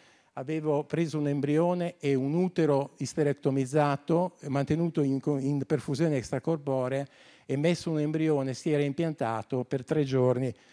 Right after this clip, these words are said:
avevo avuto questo tipo di, eh, risultato. Un giapponese qui a sinistra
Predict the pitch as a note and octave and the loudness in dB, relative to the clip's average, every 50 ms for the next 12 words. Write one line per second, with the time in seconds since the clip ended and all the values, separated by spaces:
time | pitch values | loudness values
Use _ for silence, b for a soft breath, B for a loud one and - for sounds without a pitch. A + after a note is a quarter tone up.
0 | b b b B2+ B2+ C3+ C#3+ C#3 C#3+ C#3+ C3 B2+ B2+ B2 A#2 - C#3 B2 A#2 A2 | b b b -4 0 0 2 2 2 0 2 0 -2 -2 -2 -2 -2 -2 -2 -2
1 | - C#3 A#2+ - D3+ C3+ - D3+ C#3 - C3 B2 B2 B2 B2 A#2+ - B2+ B2+ B2 | -2 -4 -2 -2 -4 -2 -2 -2 -2 0 -2 0 0 0 0 -2 -2 -2 -2 -2
2 | A#2+ C3 A#2+ A2 B2 B2 G#2+ - B2+ A2 G#2 G2 G2+ - A2+ G2 B B B B | -2 -4 -4 -4 -6 -6 -4 -4 -6 -6 -6 -8 -8 -8 -8 -8 B B B B
3 | B B B - C#3 D3 D#3+ E3 D#3+ D3 D#3 F3 D#3 - F3+ F3+ F#3 G3 F#3+ E3+ | B B B -4 -2 -2 0 0 0 0 0 0 0 0 -2 -2 0 0 -2 -2
4 | A#2+ C#3+ C3 - - D3+ C#3+ C#3 B2+ - - D#3 D3+ E3 F3 F3 - - F#3+ G3 | -2 -4 -6 -4 -2 -2 -2 -2 -2 -4 -4 -2 -2 -2 -2 -4 -4 -4 -4 -4
5 | G3 | -4